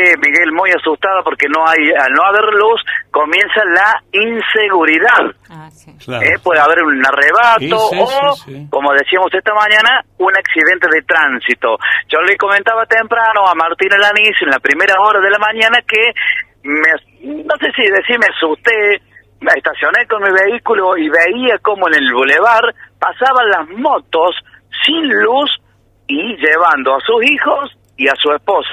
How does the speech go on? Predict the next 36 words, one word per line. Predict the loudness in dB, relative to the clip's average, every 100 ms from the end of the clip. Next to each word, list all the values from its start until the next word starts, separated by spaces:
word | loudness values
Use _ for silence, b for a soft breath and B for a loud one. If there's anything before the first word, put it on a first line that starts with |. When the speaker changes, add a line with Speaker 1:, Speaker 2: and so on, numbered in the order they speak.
| -4
Speaker 1:
Digo, | -2
no | 0 0
vi | 0 0 0
una | 0 0 0
moto, | 0 0 -2 -2
Miguel, | 0 0 -2 -6
sin | -4 -2
Speaker 3:
Claro, | -2
Speaker 1:
luz. | 0 -2 -4 -14 -20 _
Speaker 3:
claro. | -6 -2
Speaker 1:
Semáforos | -2 -2 -2 -2 -2 0
no | -2
funcionaban, | -2 -2 0 0 2 2 2 2 2
¿eh? | 0 -2 _ _ _ _ _ -4
Es | -2 -2
todo | -4 -2 -2 -2 -2
un | -4 -4
caos | 0 2 2 0 -2
cuando | 0 2 2 0
en | 0
la | 0
ciudad | 0 2 2 -2 B B -8 -6
se | -2
corta | 0 0 0
la | 0
luz, | 0 -2
Miguel. | -2 -4
Speaker 3:
Sí, | -4 -4 -4 -6
sí. | -8 -10 B -10
Aparte | -6 -4 -4 -6
uno | -6 -4 -4 -4 -4 -8 -14
siente | -14 -6 -4 -4 -6 -6
la | -4 -4
inseguridad | -6 -8 -8 -6 -8
más | -8 -10 -12
cerquita | -12 -12 -14 -16 -20 -20